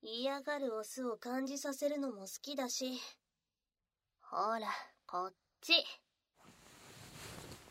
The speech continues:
そんなに嫌がんないじゃん。本当はしたいの？それとも、メスにしてもらうのが好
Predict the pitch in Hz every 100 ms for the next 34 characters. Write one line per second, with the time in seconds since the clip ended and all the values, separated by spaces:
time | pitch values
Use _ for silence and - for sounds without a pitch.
0 | - - - - - - - - _ _
1 | _ _ - - - - - _ _ _
2 | _ _ _ _ _ _ - - 214 208
3 | 302 359 359 339 294 226 240 294 508 554
4 | 440 277 226 214 190 175 - - _ _
5 | _ _ _ _ _ - 269 277 269 -
6 | 269 262 254 247 247 - - 277 269 208
7 | 220 359 - _ _ _ _ _ _ _
8 | _ _ - - 214 196 202 233 311 349
9 | 294 254 - - - - - _ 302 302
10 | 294 381 359 285 - 285 269 277 277 277
11 | 240 208